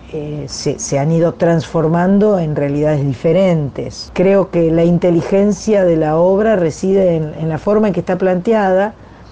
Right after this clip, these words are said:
y está dicha con un humor muy inteligente, está contada con un humor muy inteligente. A mí,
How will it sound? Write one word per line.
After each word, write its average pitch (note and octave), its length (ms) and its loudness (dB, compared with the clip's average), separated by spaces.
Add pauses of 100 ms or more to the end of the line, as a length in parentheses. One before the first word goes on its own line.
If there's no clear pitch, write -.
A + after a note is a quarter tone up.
y E3 120 2
está F3+ 200 0
dicha F3+ 340 2
con D#3+ 160 -2
un E3 140 2
humor E3 380 4
muy D3+ 200 0
inteligente, C3+ 800 -4
está C#3 260 -6
contada D3 840 0
con D3 160 -4
un D3+ 120 -2
humor D#3 400 -2
muy D3+ 200 -2
inteligente. C#3 600 -4
A D#3 60 0
mí, C4+ 240 0